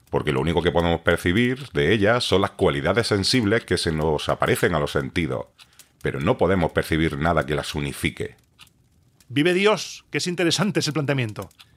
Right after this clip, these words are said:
Speaker 2: Siempre he asumido, con Descartes o Leibniz, que el conocimiento deriva del desarrollo a partir de principios racionales innatos, como el de sustancia, y su aplicación a la realidad. Pero la objeción de Hume es ciertamente digna de considerar. Mm.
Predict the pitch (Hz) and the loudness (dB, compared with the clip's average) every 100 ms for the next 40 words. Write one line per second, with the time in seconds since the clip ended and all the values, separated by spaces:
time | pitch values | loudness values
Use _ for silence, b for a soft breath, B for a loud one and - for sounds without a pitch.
0 | b b - 151 160 175 170 - 135 180 | b b -2 0 0 0 0 -2 -2 -2
1 | 165 185 - 101 - 151 156 127 127 170 | -2 -4 -6 -10 -2 0 0 0 2 2
2 | 160 175 - b b - 151 165 127 170 | 2 -2 -6 b b -2 0 0 -2 -2
3 | 202 226 170 170 196 180 147 135 139 117 | -2 0 0 0 0 0 0 0 0 0
4 | 185 190 160 151 117 139 151 165 147 147 | 0 0 -2 -4 -6 -6 -4 -4 -6 -4
5 | 156 151 160 147 143 156 143 110 190 - | -6 -4 -6 -4 -4 -2 -2 0 0 -2
6 | - - b b b - 101 101 98 - | -16 -20 b b b -8 -6 -8 -10 0
7 | 147 131 123 156 b b - - 156 147 | 0 0 -4 -6 b b -6 -4 -4 -4
8 | 147 180 196 143 117 104 160 123 - _ | -6 -4 -4 -4 -4 -4 -4 -6 -14 _
9 | _ _ - 113 117 110 127 165 175 165 | _ _ -6 -2 -2 -2 -4 -2 -2 0
10 | 175 156 156 b b _ 110 - 143 139 | 2 2 0 b b _ -10 -4 -2 0
11 | 151 156 117 175 101 101 98 110 135 202 | -2 -2 -4 -4 -6 -8 -8 -6 -8 -10
12 | - _ _ _ _ _ _ _ - _ | -14 _ _ _ _ _ _ _ -20 _
13 | _ 139 123 151 104 | _ -18 -16 -14 -16